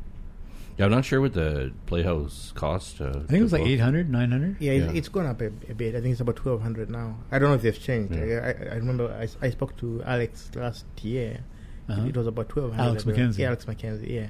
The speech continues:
Speaker 2: Former local comedian.
Speaker 3: Yeah.
Speaker 2: Wow, twelve hundred bucks.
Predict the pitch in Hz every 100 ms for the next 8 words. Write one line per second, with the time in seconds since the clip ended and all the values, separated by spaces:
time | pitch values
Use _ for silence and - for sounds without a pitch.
0 | - - 131 120 113 110 113 113 120 107
1 | 104 107 - - - - 107 - - -
2 | - - - - - - - - - -
3 | 107 127 123 98 123 110 127 117 101 123
4 | 117 -